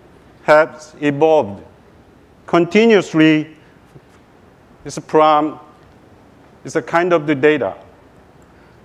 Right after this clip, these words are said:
So the transmission speed has increased from two Z to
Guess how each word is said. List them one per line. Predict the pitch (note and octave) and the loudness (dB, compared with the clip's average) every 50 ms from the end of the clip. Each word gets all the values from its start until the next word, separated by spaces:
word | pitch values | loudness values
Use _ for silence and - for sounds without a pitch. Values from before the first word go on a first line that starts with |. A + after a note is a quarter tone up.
| _ _ | _ _
So | - - - F#3 F#3 F#3 F3 E3+ E3 - - - - - _ _ _ _ _ _ _ _ - | -10 -4 0 2 4 4 4 2 0 -2 -8 -18 -20 -20 _ _ _ _ _ _ _ _ -4
the | C3 D3 D#3 D3+ D#3 - - | 0 2 2 2 0 -6 -4
transmission | - F#3 F#3+ G#3+ G3+ G3 G3+ G#3+ A3 G3+ G#3+ F#3 F3 E3+ | 0 0 0 0 0 0 0 0 0 0 0 0 0 -2
speed | E3+ - - - F3 E3 D#3+ D#3 D#3 - - - - - | -2 -4 0 2 2 2 2 0 -4 -8 -20 -10 -4 -2
has | D3 C#3 C#3 | -2 0 0
increased | D3+ E3 D#3+ D#3+ - - F3+ F3+ E3+ B2+ - - | -2 -2 -4 -2 -2 0 0 0 0 -2 -6 -10
from | B2+ A#2 - D3+ C#3+ C#3+ C#3+ C#3+ C3+ C#3+ C3+ - | -12 -6 -4 -2 0 0 0 -2 -4 -6 -8 -12
two | - - F3 E3 D#3 | -10 -6 -4 -4 -4
Z | C#3+ D3 D#3+ E3 D3 A#2 F#2 E2 - - _ _ _ _ _ _ _ _ _ - | -4 -6 -6 -4 -4 -6 -8 -10 -14 -20 _ _ _ _ _ _ _ _ _ -10
to | - - E3 D#3 D3+ D3+ D3 | -6 -2 -2 0 0 -2 -4